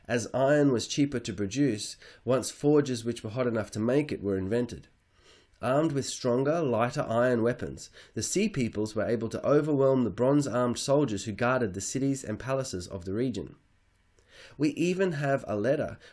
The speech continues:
which had been written by the king of the city of Ugarit, asking the king of Cyprus for help. It was written onto clay, which was then baked when the invaders burnt down the palace. Collapse came quick.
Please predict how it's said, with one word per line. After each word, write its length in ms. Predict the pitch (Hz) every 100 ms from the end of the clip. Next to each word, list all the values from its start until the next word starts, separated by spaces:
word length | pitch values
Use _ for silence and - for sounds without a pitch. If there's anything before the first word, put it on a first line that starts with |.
| -
which 160 | 135
had 140 | 147 117
been 200 | 117 117
written 240 | 123 156
by 160 | 147 117
the 80 | 104
king 360 | - 147 156
of 160 | - 101
the 60 |
city 380 | 98 - 139 127
of 160 | 110 92
Ugarit, 640 | 101 107 131 127 82 - _ - - -
asking 460 | 135 147 151 170 156
the 80 | 123
king 240 | - 147
of 80 | 117
Cyprus 500 | - 139 160 131 -
for 120 | -
help. 360 | 104 151 - - - - _ _ _ _ - - _ _
It 60 | 139
was 240 | 131 120
written 280 | 156 175 175
onto 260 | 131 120 101
clay, 560 | - 160 170 85 - - - -
which 180 | 131
was 120 | 135 117
then 200 | 120 101
baked 480 | 135 135 87 -
when 100 | 117
the 120 | 110 110
invaders 500 | 98 107 120 98 82
burnt 340 | - 113 117
down 260 | 113 107 101
the 60 |
palace. 600 | - 117 110 - - - _ _ _ _ _ _ _ _
Collapse 440 | - 120 131 - -
came 360 | - 117 104
quick. 560 | 92 - 139 - -